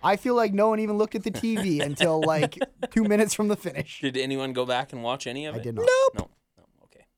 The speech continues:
Speaker 2: I didn't either, so. This will be a good review when we
Speaker 1: <laughs> Yeah,
Speaker 2: review
Speaker 1: I was
Speaker 2: it.
Speaker 1: gonna say.
Speaker 3: We'll talk about what we re-, drunkenly remember.
Speaker 1: Maybe not the most credible word we've ever thrown at a pay-per-view.
Speaker 2: Uh, <laughs> no, not at all. Not at all. That's a great gif that you used for that email question, by the way.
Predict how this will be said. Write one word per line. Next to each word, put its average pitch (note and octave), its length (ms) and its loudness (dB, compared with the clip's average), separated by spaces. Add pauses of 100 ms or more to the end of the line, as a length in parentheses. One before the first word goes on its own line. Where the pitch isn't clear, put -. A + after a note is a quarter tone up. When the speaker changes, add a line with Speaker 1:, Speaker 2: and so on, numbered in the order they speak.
(400)
Speaker 2:
I F2 60 -14
didn't F#2+ 220 -14
either, - 240 -20
so. - 220 -20 (1120)
This A2+ 120 -20
will G#2+ 60 -16
be G#2+ 100 -8
a - 20 -12
good G#2 160 -6
review A2+ 380 -8
when A2 140 -6
we G#2+ 120 -6
Speaker 1:
<laughs> A#3 280 4
Yeah, F4+ 160 6
Speaker 2:
review D#4+ 120 4
Speaker 1:
I E4+ 80 6
was - 220 -2
Speaker 2:
it. - 60 -10
Speaker 1:
gonna F#3+ 180 0
say. G3+ 320 0
Speaker 3:
We'll C#3+ 100 0
talk D3 220 6
about D3+ 200 6
what D3+ 200 6
we D3 100 6
re-, C#3+ 420 4
drunkenly D#3 520 4
remember. D#3+ 340 6
Speaker 1:
Maybe G#3 140 4
not G3+ 160 4
the G3 80 -4
most G3 220 0
credible F#3 340 -2
word G3 200 2
we've C#3+ 160 -4
ever C3+ 220 -4
thrown C#3+ 260 -6
at C3+ 120 -6
a B2+ 40 -10
pay-per-view. B2+ 520 -6 (240)
Speaker 2:
Uh, A#2+ 760 0
<laughs> - 20 -
no, A2 280 -6 (120)
not F2+ 160 -16
at A2 60 -12
all. G2 220 -10 (220)
Not - 100 -20
at - 40 -20
all. - 100 -18
That's C3+ 180 -8
a - 20 -10
great C3+ 220 -6
gif G#2 280 -10
that D2 120 -20
you D2+ 80 -18
used E2+ 280 -20
for - 100 -20
that F#2+ 220 -12
email F2 300 -14
question, - 420 -18
by - 140 -12
the G#1 80 -18
way. - 140 -20